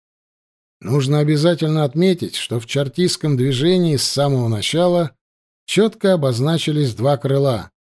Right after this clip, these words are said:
решивших придерживаться абсолютно противоположной тактики:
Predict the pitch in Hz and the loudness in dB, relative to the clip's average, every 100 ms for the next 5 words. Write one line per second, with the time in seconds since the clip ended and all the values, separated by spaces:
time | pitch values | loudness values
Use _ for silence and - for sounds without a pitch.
0 | _ _ _ _ _ _ _ _ - 117 | _ _ _ _ _ _ _ _ -8 -4
1 | 117 196 226 - 202 - 190 185 196 170 | 0 0 0 2 0 2 2 4 2 2
2 | 175 175 - 131 113 - 120 165 196 196 | 0 0 0 -2 -2 -4 0 2 2 2
3 | 190 165 147 139 135 120 123 160 139 143 | 0 2 0 2 0 0 0 2 2 0
4 | 135 151 135 - 98 - 78 | 0 0 -2 -2 -10 -12 -16